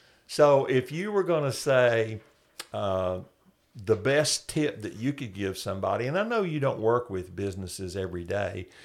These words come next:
You do a little bit. Uh, you talk to people and, uh, help facilitate information and things. But, but just thinking about our business and how we do things, what kind of a tip would you give somebody and say, "This would be good if you did this, you'd be more successful"?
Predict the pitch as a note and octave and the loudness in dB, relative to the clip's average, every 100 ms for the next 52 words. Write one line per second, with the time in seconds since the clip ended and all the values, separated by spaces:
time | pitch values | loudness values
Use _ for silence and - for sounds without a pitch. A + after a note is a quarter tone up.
0 | - B3 D#4 A3+ A#2+ D3 A#2+ G2 F2+ F2+ | -8 -4 0 2 4 4 4 4 2 -2
1 | - - G2+ F#2+ F#2 G#2 A2 G#2+ G2 - | -4 -6 -2 -2 -4 -6 -4 0 0 -2
2 | A2+ G#2 F2 - F2+ F2+ F2 F2 F2 F2+ | -6 -6 -8 -8 -6 -6 -8 -12 -12 -10
3 | F2 E2+ - _ _ - G#2+ - G#2 - | -10 -12 -18 _ _ -4 -4 -4 -10 -4
4 | B2 F#2+ F2+ F#2+ F2+ F#2 - F2+ F2+ F#2+ | -2 -2 -2 -4 -4 -8 -10 -8 -6 -8
5 | - F2 E2+ - E2+ F#2+ - F2+ F2 - | -10 -12 -12 -12 -12 -12 -12 -10 -10 -12
6 | - - - A#2+ A#2+ C3 A#2 D3+ - - | -20 -20 -6 0 0 0 -4 -4 -2 -2
7 | F3 E3 C#3 B2 B2 A#2 A#2+ B2 B2 A#2 | -2 -2 -2 -2 0 0 0 0 -2 -4
8 | G#2+ A2+ A2+ G#2+ G2+ G2+ F#2 F#2 - - | -6 -6 -6 -4 -6 -6 -6 -8 -12 -20
9 | _ D#3+ - D#3 C3+ G#2 - C#3 B2 G2+ | _ -4 -2 -2 0 -2 -2 -4 -4 -6
10 | F2+ A2 G2 F#2+ F2+ - F#2 F2 F2 F2 | -10 -10 -8 -6 -6 -8 -10 -6 -6 -6
11 | E2+ - F2+ F2 D3 B2 G3 - F#4 F4+ | -10 -10 -8 -10 -12 -12 -12 -10 -12 -8
12 | E4 D4 E3 C3+ - B2+ B2 G2 F#2 F#2 | -10 -8 -8 -10 -10 -8 -8 -8 -10 -12
13 | F2+ E2+ F2+ - - - - - - | -12 -12 -12 -14 -18 -18 -18 -20 -20